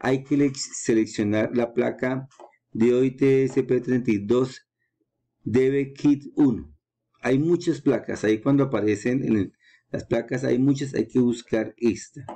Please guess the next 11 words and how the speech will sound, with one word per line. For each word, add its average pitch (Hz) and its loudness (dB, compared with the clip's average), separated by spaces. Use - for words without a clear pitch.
que 95 2
es - -6
la 104 -2
que 113 -2
tiene 107 0
nuestro 98 -2
kit. - -8
Entonces, 117 0
luego 127 2
de 131 2
eso, 170 -6